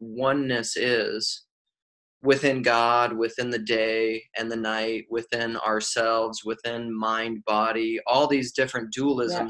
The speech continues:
Speaker 1: that we have, there has to be an integrated whole. And I think, I think people that,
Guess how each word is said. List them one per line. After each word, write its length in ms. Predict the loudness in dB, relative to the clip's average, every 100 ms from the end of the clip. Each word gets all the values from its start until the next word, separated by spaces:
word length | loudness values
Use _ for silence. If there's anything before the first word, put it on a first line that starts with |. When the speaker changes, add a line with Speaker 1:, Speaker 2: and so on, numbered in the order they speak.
| -4
Speaker 1:
that 80 | -4
we 140 | -2
have, 400 | 0 2 2 0 -4 _ -20 -20 _ _ _
there 140 | 2 4
has 420 | 6 4 4 0
to 120 | -2
be 320 | 0 0 0
an 100 | 0
integrated 680 | -2 0 0 0 0 2 0 -2
whole. 520 | 0 2 4 2 -2 -4
And 100 | 0
I 100 | 0 2
think, 220 | 0 0 -2 -14 -20 -20 _ _ -2
I 80 | 0
think 300 | 0 -2 0
people 300 | 0 2 4
that, 240 | 4 2